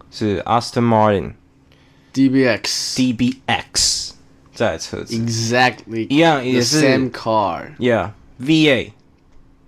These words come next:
Speaker 1: 它是 Twin Turbo 吧，然后也是五百五十匹，售价的一千出。
Speaker 2: 零八十八万。
Speaker 1: 一千零一十八，whatever，反正就一千出头万。
Speaker 2: 就差不多价格啦。
Speaker 1: 但是这台车子，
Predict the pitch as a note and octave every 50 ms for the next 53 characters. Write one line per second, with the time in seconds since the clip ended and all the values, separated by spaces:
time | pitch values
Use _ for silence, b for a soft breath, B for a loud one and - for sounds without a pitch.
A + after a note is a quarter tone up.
0 | _ _ - D#3+ E3+ F#3+ F3 - - D3 C3 B2+ B2 A2+ B2 A#2 A2+ G#2 G2+ E2
1 | C#2+ - - - A2 - - - - _ _ _ _ _ _ _ - A2+ A#2+ C#3+
2 | C#3+ C3 A#2+ A#2 C#3 C3 B2 B2 B2 A#2 A2+ G#2+ G2+ F#2+ G2+ G2 A2 A2 A2 G#2+
3 | G#2+ - - - - C#3+ B2 A2+ A#2 B2+ A#2+ A#2 A2 G#2 - - - C3+ A#2+ -
4 | - A2+ G#2 G#2 G#2 G#2+ G#2+ - - - - - - G#2 G#2 G#2 G#2+ A2 A2 A2
5 | - - A#2+ A2+ G#2+ G#2+ A2 - - - - - - - - - - B2+ A#2 A2+
6 | - - A#2 G#2+ G2+ G2 G#2+ G#2 F#2+ G#2 - - - - - C#3 C3+ - - C3+
7 | B2+ A#2 A2 A2 A2+ A2+ G#2 - A2 G#2 G#2 G2 - - - _ - B2+ B2 B2
8 | A2+ A2 G#2 G2 F#2 - A#2 A2 A#2 A#2+ A#2+ B2 C3 B2+ A#2 - B2 A2 A2 G#2+
9 | - - A#2 G#2 G#2 - G2+ C#2+ A#1+ - G2 - - - - - D#3 D#3 D3 -
10 | D3 B2 C3+ C3+ C#3 B2+ B2+ C3 C#3 B2 G#2+ - - - - G1+ G#1 - - -
11 | - - - G#3 G3 E3 C#3 B2+ - - - F3+ D#3+ A#2+ G#2 G2+ G2+ - - -
12 | - - - - F3 D3+ C3+ B2 - C3 B2 A#2+ G#2+ G#2+ G2 F2